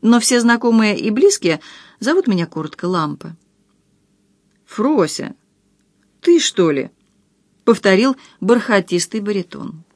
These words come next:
Я глянула на говорившего и поперхнулась.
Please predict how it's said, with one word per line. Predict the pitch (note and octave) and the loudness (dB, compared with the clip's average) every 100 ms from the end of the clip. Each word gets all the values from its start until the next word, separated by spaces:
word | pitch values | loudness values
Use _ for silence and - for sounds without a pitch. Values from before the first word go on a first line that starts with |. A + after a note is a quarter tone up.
| _ _ _ _ _ _ _ _ _ - | _ _ _ _ _ _ _ _ _ -10
Я | E3 G3 F#3 E3 - | -2 0 0 -2 -8
глянула | D3+ F3+ E3+ D3+ D3 D3+ | -6 -4 -2 -4 -8 -10
на | D#3+ | -8
говорившего | F3 F#3 A#3 D4 D4+ - C4+ C4+ _ _ - | -4 -2 -2 -2 -2 -4 -4 -4 _ _ -6
и | G3+ | -6
поперхнулась. | G#3+ G#3 G3 F#3+ - - - - - | -4 -6 -8 -10 -12 -14 -14 -16 -18